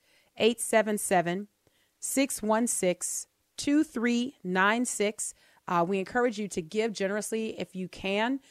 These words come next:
Uh, if not, we already know that you're praying for us, so we ask that you will continue praying for us. But if it's, if it's in your power, if it, if you have the resources to be able to help us keep doing what we're doing,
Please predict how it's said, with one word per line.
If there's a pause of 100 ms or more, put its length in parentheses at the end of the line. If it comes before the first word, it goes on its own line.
(260)
Uh,
if
not,
we
already
know
that
you're
praying
for
us,
so
we
ask
that
you
will
continue
praying
for
us. (420)
But
if
it's, (120)
if
it's
in
your
power,
if
it,
if
you
have
the
resources
to
be
able
to
help
us
keep
doing
what
we're
doing,